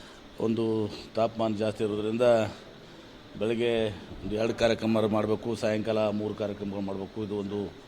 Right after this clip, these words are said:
ಶೆಡ್ಯೂಲ್ ಇತ್ತು. ಇದಾಗಿನೂ ಕೂಡ ಕಷ್ಟ ಆಗ್ತಿತ್ತು. ಬೆಳಗ್ಗೆ ಒಂದೇ ಕಾರ್ಯಕ್ರಮ, ಸಾಯಂಕಾಲ ಎರಡು ಕಾರ್ಯಕ್ರಮ ಸಾಧ್ಯ ಆಗ್ತಿತ್ತು ಪ್ರಾಕ್ಟಿಕಲಿ. ಚೆನ್ನಾಗಾಗಿದೆ. ಆ, ಇಲ್ಲಿ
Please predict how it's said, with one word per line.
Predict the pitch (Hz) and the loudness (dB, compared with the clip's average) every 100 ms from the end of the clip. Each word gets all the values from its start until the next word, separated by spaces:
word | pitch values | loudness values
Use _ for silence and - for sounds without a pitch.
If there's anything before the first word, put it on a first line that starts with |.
| - - - - - | -20 -20 -18 -16 -10
ಶೆಡ್ಯೂಲ್ | - 123 139 | 0 4 6
ಇತ್ತು. | 131 - | 4 0
ಇದಾಗಿನೂ | 123 120 139 147 | 2 4 6 4
ಕೂಡ | 139 | 2
ಕಷ್ಟ | 156 143 135 | 2 4 6
ಆಗ್ತಿತ್ತು. | 139 113 107 | 4 4 -2
ಬೆಳಗ್ಗೆ | 104 117 | -2 0
ಒಂದೇ | 113 113 120 | 0 0 0
ಕಾರ್ಯಕ್ರಮ, | 120 117 113 120 139 127 - - - - - - - | 0 -2 0 0 0 -2 -2 0 0 -2 -14 -8 -2
ಸಾಯಂಕಾಲ | 117 104 113 | 0 0 0
ಎರಡು | 107 110 107 | 2 2 0
ಕಾರ್ಯಕ್ರಮ | 107 107 107 101 | -2 -4 -4 -6
ಸಾಧ್ಯ | 104 98 98 | -6 -4 -4
ಆಗ್ತಿತ್ತು | - 90 90 92 | -6 -10 -10 -6
ಪ್ರಾಕ್ಟಿಕಲಿ. | 101 98 107 104 90 - - - - - - - - - - - - - - - - - - | -6 -6 -6 -4 -6 -8 -14 -18 -20 -20 -20 -20 -18 -18 -18 -18 -20 -20 -20 -20 -20 -12 0
ಚೆನ್ನಾಗಾಗಿದೆ. | 156 160 151 160 151 - - - - - 110 120 | 6 8 8 8 6 4 -4 -16 -16 -12 -4 0
ಆ, | 120 | 2
ಇಲ್ಲಿ | 123 123 131 131 | 2 2 4 4